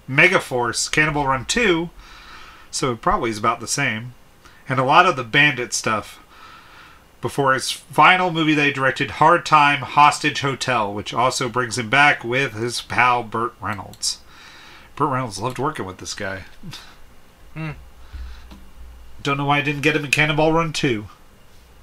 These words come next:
Speaker 2: He is in Cannonball
Speaker 1: Oh,
Speaker 2: Run
Speaker 1: he is?
Speaker 2: Two.
Speaker 1: You didn't mention
Speaker 2: Oh.
Speaker 1: him.
Speaker 2: Yeah, no, the, like, the principal cat, well, except for Farrah, Farrah, Farrah Fawcett.
Speaker 1: Oh, they replaced her with
Speaker 2: The
Speaker 1: Sally Field.
Speaker 2: The, no, that was,
Speaker 1: No,
Speaker 2: that was
Speaker 1: that was
Speaker 2: Smokey and
Speaker 1: Smokey
Speaker 2: the
Speaker 1: the Bandit.
Speaker 2: Bandit.
Speaker 1: Oh.
Speaker 2: Um,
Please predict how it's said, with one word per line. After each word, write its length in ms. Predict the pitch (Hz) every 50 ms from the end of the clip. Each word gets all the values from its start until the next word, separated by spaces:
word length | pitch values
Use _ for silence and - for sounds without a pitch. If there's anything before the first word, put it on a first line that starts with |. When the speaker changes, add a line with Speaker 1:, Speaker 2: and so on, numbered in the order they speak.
| - - - - - - - -
Speaker 2:
He 120 | - 139
is 100 | 165 175
in 80 | 170 120
Cannonball 360 | - 107 92 90 90 90 90 92
Speaker 1:
Oh, 60 | 117
Speaker 2:
Run 100 | 113 110
Speaker 1:
he 40 | 123
is? 120 | 127 120
Speaker 2:
Two. 60 | 117 117
Speaker 1:
You 60 | 110
didn't 160 | 123 120 110
mention 280 | 117 113 98 - - 107
Speaker 2:
Oh. 40 |
Speaker 1:
him. 60 | 98 95 - - - - - - - - - - - - - - - - - - - - -
Speaker 2:
Yeah, 200 | 113 123 123 120
no, 260 | 131 151 160 143 127
the, 80 | 123 135
like, 200 | 127 131 131 131
the 80 | 135
principal 500 | - - - 151 190 208 - - 170 139
cat, 240 | - - 143 135 131
well, 80 | 135 143
except 260 | 135 - - 190 185
for 60 | 156
Farrah, 320 | - 151 139 135 135 117 110
Farrah, 300 | 123 127 131 131 131 110
Farrah 240 | - 135 123 120 113
Fawcett. 480 | - 113 113 131 143 - 117 98 95 - - - - - - - - -
Speaker 1:
Oh, 100 | 127 131
they 80 | 131
replaced 340 | 123 113 - 143 135 - -
her 60 | 131
with 100 | 123 123
Speaker 2:
The 60 | 120
Speaker 1:
Sally 260 | - 131 123 120 110 101
Field. 360 | - 123 120 113 101 98 98 - - - 113 -
Speaker 2:
The, 220 | - 107 107 107 - -
no, 280 | 120 127 131 127 117 110
that 220 | 120 120 123 123
was, 300 | 117 117 110 - - -
Speaker 1:
No, 80 | - 123
Speaker 2:
that 60 | 123
was 80 | 123 123
Speaker 1:
that 40 | 120
was 100 | 123 131
Speaker 2:
Smokey 20 |
and 80 | 127 -
Speaker 1:
Smokey 160 | - 131 127 127
Speaker 2:
the 60 | 117
Speaker 1:
the 0 |
Bandit. 460 | 123 117 113 110 104 98 98 98 -
Speaker 2:
Bandit. 260 | - 107 101 95 87 - - - - - - - - - - - - -
Speaker 1:
Oh. 40 | 107
Speaker 2:
Um, 380 | 104 101 101 101 98 95 90